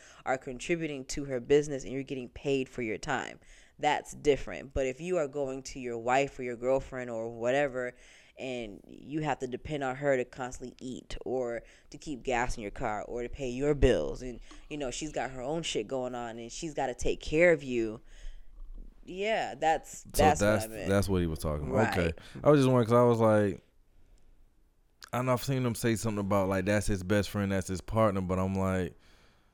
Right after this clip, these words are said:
Speaker 2: that don't sound like a partner if you feel like that, 'cause I'm pretty sure she's going to say, "Hey, babe, look,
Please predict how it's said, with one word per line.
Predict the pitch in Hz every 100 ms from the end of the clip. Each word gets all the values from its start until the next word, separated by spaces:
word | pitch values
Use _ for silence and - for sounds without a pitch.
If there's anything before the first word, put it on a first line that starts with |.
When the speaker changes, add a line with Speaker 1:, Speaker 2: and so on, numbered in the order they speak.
| _ _
Speaker 2:
that | -
don't | 95 110
sound | 107 101
like |
a | 87
partner | - 107 92
if | 82
you | 85
feel | -
like | 87 80 80
that, | 85
'cause | 87
I'm | 90
pretty | - - 151 147 143 131
sure | - - 127 104 92
she's | 104 95
going | 95 101 98
to | 98
say, | 90 92
"Hey, | 90
babe, | 85 80 73
look, | 76 67